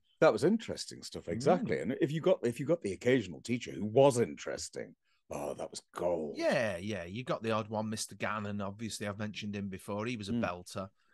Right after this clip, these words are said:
Speaker 1: Mm.
Speaker 2: Um, but only because it was about where I was from. I was only ever interested in that, really.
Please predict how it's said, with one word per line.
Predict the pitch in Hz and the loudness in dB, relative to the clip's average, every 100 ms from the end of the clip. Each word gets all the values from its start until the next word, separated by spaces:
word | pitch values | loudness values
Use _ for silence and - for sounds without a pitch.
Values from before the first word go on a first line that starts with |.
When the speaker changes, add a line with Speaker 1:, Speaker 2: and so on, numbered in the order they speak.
| - | -4
Speaker 1:
Mm. | 127 131 135 135 127 | 2 4 6 4 2
Speaker 2:
Um, | 127 - _ | 0 -10 _
but | 190 | 0
only | 196 247 240 | 2 2 2
because | 180 165 185 170 117 110 | -2 0 2 4 2 -2
it | 139 | -6
was | 143 131 | -4 -2
about | 110 131 131 127 | 0 2 2 0
where | 135 127 123 | 0 0 2
I | |
was | 110 113 | 0 -4
from. | - 110 147 | -2 0 0
I | 151 | -2
was | 127 | -4
only | 156 165 139 | -4 -4 -4
ever | 107 | -4
interested | 95 131 - 92 - 92 | -6 -8 -8 -8 -8 -10
in | 85 85 | -10 -6
that, | 98 151 110 | -4 -4 -4
really. | 107 113 90 69 | -4 -4 -6 -12